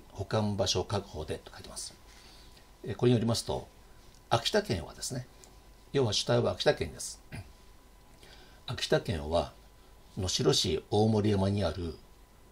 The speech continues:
能代港の防波堤に壁画が連なるハマナスガローの一部撤去を、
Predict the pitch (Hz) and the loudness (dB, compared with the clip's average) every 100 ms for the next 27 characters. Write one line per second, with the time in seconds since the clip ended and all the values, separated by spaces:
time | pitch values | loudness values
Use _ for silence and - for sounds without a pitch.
0 | - 101 - 120 - 98 76 73 76 76 | -6 -2 4 6 4 2 2 0 -4 -6
1 | - - - 113 110 113 104 - 101 95 | -10 -20 -2 0 2 0 0 2 4 4
2 | 98 - - - - - - 98 117 104 | 0 -2 -8 -20 -20 -10 -6 -2 2 4
3 | 95 - - - 101 - - - 101 92 | 2 0 -18 -6 -2 -2 -6 -6 -2 0
4 | 90 78 80 - - - - - - - | 0 -2 -4 -8 -20 -20 -20 -20 -20 -16
5 | - 113 147 127 123 95 - - - - | -4 0 0 0 2 0 -2 -14 -20 -20
6 | - - - - - 110 - - - - | -20 -20 -20 -14 -4 -4 -6 -14 -20 -20
7 | - - 110 - 156 107 110 123 - 92 | -20 -12 -4 -2 0 -2 -2 -6 -4 2
8 | 104 120 | 2 2